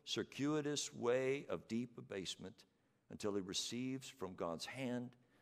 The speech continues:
that which God's promise had assured him."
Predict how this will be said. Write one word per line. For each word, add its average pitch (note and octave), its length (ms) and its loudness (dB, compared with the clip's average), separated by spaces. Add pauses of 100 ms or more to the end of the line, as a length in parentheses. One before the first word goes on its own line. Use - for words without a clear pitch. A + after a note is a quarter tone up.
(140)
that A2 280 0
which - 260 -4
God's G#2 340 0
promise A#2 600 -2
had B2 200 0
assured D3 460 -2
him." C3 180 -10